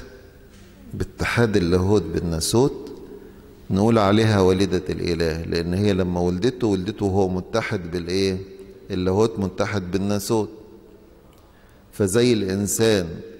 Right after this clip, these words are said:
ما روحه بتتحد بجسده فينسب كله بقى كيان واحد، فبنفس الشيء،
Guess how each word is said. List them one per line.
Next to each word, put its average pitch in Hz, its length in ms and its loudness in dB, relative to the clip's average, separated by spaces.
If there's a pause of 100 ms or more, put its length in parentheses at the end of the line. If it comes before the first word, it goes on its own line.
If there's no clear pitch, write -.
(380)
ما 95 220 0
روحه 107 360 2
بتتحد 98 540 -4 (100)
بجسده 92 560 -2
فينسب 104 640 -2
كله 110 600 -2 (1120)
بقى 95 260 -2
كيان 104 400 0
واحد، 139 480 -2 (180)
فبنفس 107 560 -2
الشيء، 87 580 -2